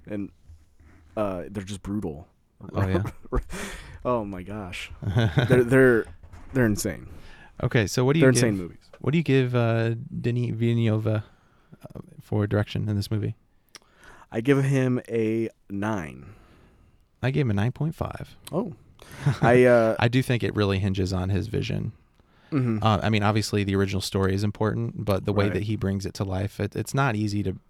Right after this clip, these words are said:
Speaker 2: take, like, this r-, hi-, high-minded intellectual sci-fi story and make it something that looks like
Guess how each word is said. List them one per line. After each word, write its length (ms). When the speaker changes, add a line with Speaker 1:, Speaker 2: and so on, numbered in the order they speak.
Speaker 2:
take, 360
like, 200
this 200
r-, 140
hi-, 240
high-minded 540
intellectual 720
sci-fi 420
story 400
and 100
make 160
it 140
something 340
that 160
looks 320
like 320